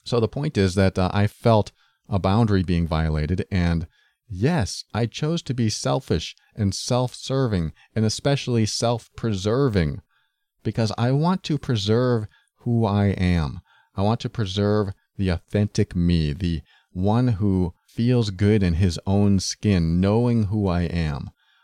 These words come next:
I'm not a person who can be pushed around. I'm not a person who can just be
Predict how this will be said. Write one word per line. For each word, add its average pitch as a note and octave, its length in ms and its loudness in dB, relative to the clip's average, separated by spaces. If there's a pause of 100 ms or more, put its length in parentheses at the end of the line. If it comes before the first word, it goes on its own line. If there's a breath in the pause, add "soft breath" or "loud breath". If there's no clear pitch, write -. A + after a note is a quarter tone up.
(180)
I'm G2 180 0
not B2+ 180 0
a C#3 60 -4
person F2 580 -2 (300)
who G#2+ 100 -2
can G2 220 0
be F2+ 140 0
pushed - 360 -6
around. E2 500 -4 (520)
I'm A2 160 2
not A2 200 4
a C#3 60 2
person G2+ 560 2 (100)
who A2 120 2
can G2 240 2
just G2 360 0
be F2+ 360 2